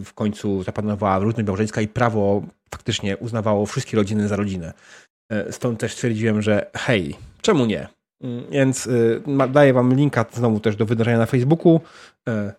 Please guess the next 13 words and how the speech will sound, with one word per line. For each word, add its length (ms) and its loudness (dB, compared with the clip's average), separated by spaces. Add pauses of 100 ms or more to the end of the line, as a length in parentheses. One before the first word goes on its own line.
(220)
kiedyś 200 -2
może 220 -4
dorobię 340 0
się, 140 -6
żeby 220 -4
robić 180 -4
takie 200 -10
wydarzenia 380 -6
też 220 -4
gdzieś 160 -8
poza 300 2
Facebookiem, 640 -2 (420)
e, 200 -8